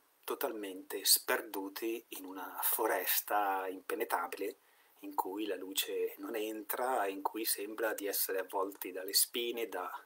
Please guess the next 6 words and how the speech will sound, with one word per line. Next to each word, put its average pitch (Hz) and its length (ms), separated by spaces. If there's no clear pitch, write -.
da - 180
rumori 98 520
minacciosi, 117 840
da, - 340
da 98 160
ombre. 120 580